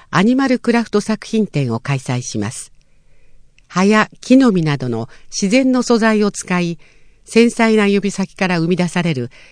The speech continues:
躍動感あふれる作品の数々をお楽しみください。作品展、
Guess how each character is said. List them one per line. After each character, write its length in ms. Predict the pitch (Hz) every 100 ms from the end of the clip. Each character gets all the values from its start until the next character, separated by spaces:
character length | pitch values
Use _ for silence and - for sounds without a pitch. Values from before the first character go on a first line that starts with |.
| _
躍 280 | 180 - 277
動 200 | 285 262
感 260 | 202 175
あ 120 | - 175
ふ 120 | 247
れ 100 | 240
る 100 | 175
作 240 | - 165
品 220 | - 240
の 100 | 226
数 240 | 220 214 170
々 320 | 143 120 117
を 60 | 107 - -
お 100 | 151
楽 240 | 180 190
し 140 | 170 175
み 100 | 165
く 80 |
だ 140 | 156 156
さ 180 | - 123
い。 120 | - - - _ _ _ - - _ _ _ _ - -
作 280 | - 208 -
品 280 | - 269 240
展、 360 | - 120 101